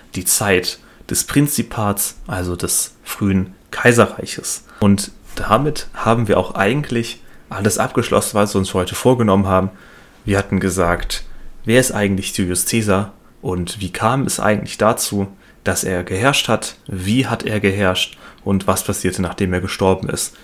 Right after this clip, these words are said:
Um das nochmal so ganz kurz zusammenzufassen, Caesar schaffte es in den Bürgerkriegen, seine Feinde zu besiegen. Die Bürgerkriege gingen circa von achtundvierzig bis fünfundvierzig vor Christus.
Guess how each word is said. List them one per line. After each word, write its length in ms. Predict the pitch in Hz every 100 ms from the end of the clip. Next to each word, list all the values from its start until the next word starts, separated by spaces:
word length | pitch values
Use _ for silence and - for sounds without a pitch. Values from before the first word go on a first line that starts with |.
| -
Um 100 | -
das 160 | 143 113
nochmal 320 | 107 101 90
so 100 | -
ganz 260 | - 104 -
kurz 180 | 95 -
zusammenzufassen, 720 | 104 123 120 104 101 - 95 - - - - - -
Caesar 580 | - 127 117 104 98 - - - -
schaffte 380 | - 113 110 -
es 120 | 92
in 100 | 95
den 100 | 92
Bürgerkriegen, 540 | 90 107 101 - 98 90
seine 220 | 90 90
Feinde 280 | - 95 90
zu 180 | - 92
besiegen. 460 | 87 120 160 160 -
Die 80 | -
Bürgerkriege 640 | 98 101 98 - 98 95
gingen 540 | - 117 123 117 113 - - - -
circa 380 | - 117 131 113
von 320 | - 95 92 - - -
achtundvierzig 800 | 127 - 113 107 - 107 101 -
bis 180 | - -
fünfundvierzig 640 | 120 107 - 110 101 -
vor 160 | - -
Christus. 640 | - 170 - 143 131 -